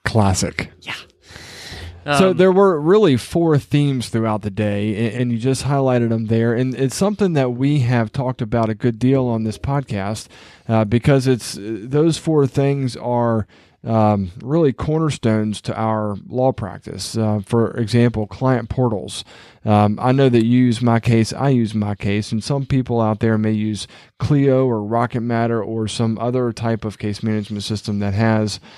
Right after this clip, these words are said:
Speaker 1: almost all of them have client portals these days. Not, not all of them, but almost all of them have a client portal. And it's really important,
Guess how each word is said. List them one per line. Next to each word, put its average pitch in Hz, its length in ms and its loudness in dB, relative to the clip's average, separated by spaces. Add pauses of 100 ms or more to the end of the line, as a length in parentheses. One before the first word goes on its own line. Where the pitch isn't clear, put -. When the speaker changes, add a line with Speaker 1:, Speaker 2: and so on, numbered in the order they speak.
(160)
Speaker 1:
almost 202 300 2
all 175 220 2
of 156 80 4
them 139 100 0
have 120 240 2
client 139 480 -4
portals 123 440 -4
these 95 260 -14
days. 98 120 -10
Not, 165 400 -2
not 170 240 0
all 160 240 4
of 104 120 -2
them, 110 140 -4
but 113 160 -2
almost 190 380 -2
all 131 240 -2
of 123 80 0
them 117 120 -4
have 156 340 -4
a 113 100 -4
client 107 460 -8
portal. 104 320 -6
And 120 100 -4
it's 131 140 -10
really 277 180 -8
important, 190 600 -2